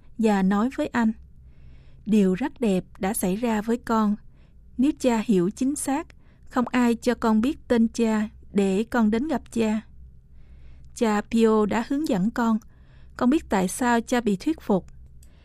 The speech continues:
Cha là cha Reviat, và cha chịu trách nhiệm gây quỹ ở Pháp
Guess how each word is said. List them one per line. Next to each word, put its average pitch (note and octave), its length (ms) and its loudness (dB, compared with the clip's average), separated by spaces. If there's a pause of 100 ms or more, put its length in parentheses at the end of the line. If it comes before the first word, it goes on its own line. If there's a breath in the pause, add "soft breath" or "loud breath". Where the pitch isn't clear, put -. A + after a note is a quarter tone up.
(360 soft breath)
Cha A3+ 220 6
là F#3+ 340 0
cha A3 420 0
Reviat, G#3+ 600 4 (760 soft breath)
và G#3 360 2
cha C4 180 0
chịu G#3 220 -2
trách - 240 -6
nhiệm G3 220 4
gây A#3 220 2
quỹ G3+ 420 2
ở G3 140 0
Pháp B3+ 360 -6